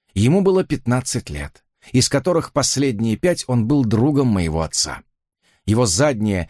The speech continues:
ближняя ко мне нога была в идеальном состоянии. Он опирался на нее всем своим весом. Другую заднюю ногу он слегка поджимал. Он был потен.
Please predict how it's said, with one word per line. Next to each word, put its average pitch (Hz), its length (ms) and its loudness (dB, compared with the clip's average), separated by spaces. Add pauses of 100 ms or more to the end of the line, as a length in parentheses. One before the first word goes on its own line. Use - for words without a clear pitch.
(140)
ближняя 127 580 0
ко 127 140 -2
мне 131 180 0
нога 117 260 0
была 127 240 2
в 117 160 0
идеальном 143 520 0
состоянии. 85 760 -4 (180)
Он 143 180 0
опирался 139 580 2
на 139 80 0
нее 143 300 0 (160)
всем - 360 0
своим 127 360 0
весом. 92 460 -2 (160)
Другую 113 600 2
заднюю 104 440 0
ногу 95 340 -2 (160)
он 143 160 0
слегка 117 400 -2
поджимал. 87 520 -2 (500)
Он 107 140 2
был 98 140 0
потен. 85 540 -4